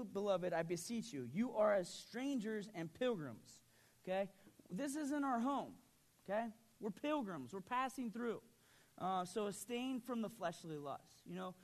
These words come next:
we get into the battle of, you know, the, the carnal, uh, and, and we battle with, with our flesh. But this flesh isn't our end game, church. Our end game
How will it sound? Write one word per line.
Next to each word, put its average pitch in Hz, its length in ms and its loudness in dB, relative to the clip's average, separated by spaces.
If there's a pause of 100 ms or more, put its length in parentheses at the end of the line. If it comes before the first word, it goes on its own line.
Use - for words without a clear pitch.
(220)
we 226 160 0
get 233 220 -2
into 262 240 0
the 202 140 0
battle 160 500 2
of, 143 140 0 (200)
you 170 80 -4
know, 160 120 -2
the, 151 180 0 (100)
the 160 120 -2
carnal, 180 580 -2 (260)
uh, 151 300 0 (300)
and, 175 240 -2 (100)
and 160 400 -2 (460)
we 185 140 -2
battle 185 500 2
with, 170 240 -4
with 165 180 -4
our 139 140 -4 (100)
flesh. 226 480 -2 (720)
But - 200 -6
this 233 200 -2 (140)
flesh 277 340 0
isn't 233 320 -2 (180)
our 208 280 2
end 233 340 2
game, 131 460 -6
church. 139 420 -8 (480)
Our 156 80 0
end 254 260 2
game 208 400 0